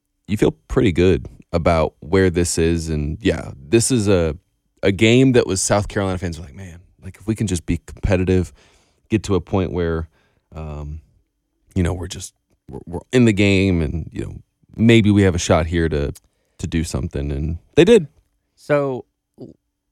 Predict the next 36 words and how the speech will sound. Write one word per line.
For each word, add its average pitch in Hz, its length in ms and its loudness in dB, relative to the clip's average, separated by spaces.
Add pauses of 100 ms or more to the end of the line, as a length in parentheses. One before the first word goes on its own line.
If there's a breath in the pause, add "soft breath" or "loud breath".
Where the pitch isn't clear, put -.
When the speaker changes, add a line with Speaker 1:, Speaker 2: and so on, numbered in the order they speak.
Speaker 2:
South 160 260 0
Carolina 131 400 -2
holds 104 340 -2
the 95 100 -20
thirty-five 113 500 0
twenty-four 101 380 0
lead 95 180 -2
going 95 200 0
into 92 160 -2
halftime. 85 520 -6 (1400)
Both 139 180 6
teams 147 200 2
come 127 160 -2
out 117 80 2
in 110 60 -6
the 110 60 -4
second 107 300 0
half, 95 280 0 (100)
punt 107 320 4 (100)
to 104 120 2
start 92 520 2 (200)
each 101 160 -6
of 98 80 -2
their 98 100 6
respective 101 420 -4
drives. 92 320 0
Then 92 120 0
Tennessee 135 360 0
drives 104 300 2
down 98 160 0
the 92 60 -4
field 98 220 2
and 92 80 -4
scores 104 260 -2
a - 20 -20
touchdown, 87 600 0